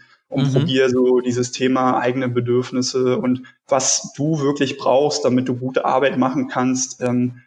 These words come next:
Speaker 1: anzusprechen. Denn letztlich, ähm, soll's ja eigentlich ein Win-Win sein. Also ein Win für mich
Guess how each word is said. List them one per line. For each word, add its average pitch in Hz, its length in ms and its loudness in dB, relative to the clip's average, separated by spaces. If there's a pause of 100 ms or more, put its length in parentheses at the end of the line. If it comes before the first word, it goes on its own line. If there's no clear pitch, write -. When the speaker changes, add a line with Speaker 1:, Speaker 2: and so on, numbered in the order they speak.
Speaker 1:
anzusprechen. 127 680 0
Denn 123 140 4
letztlich, 131 580 0 (560)
ähm, 135 360 2
soll's 151 280 0
ja 143 100 2
eigentlich 147 220 2
ein 139 140 -2
Win-Win 143 400 2
sein. 127 420 2
Also 131 560 2
ein 127 160 0
Win 135 200 0
für - 160 -4
mich 147 400 -2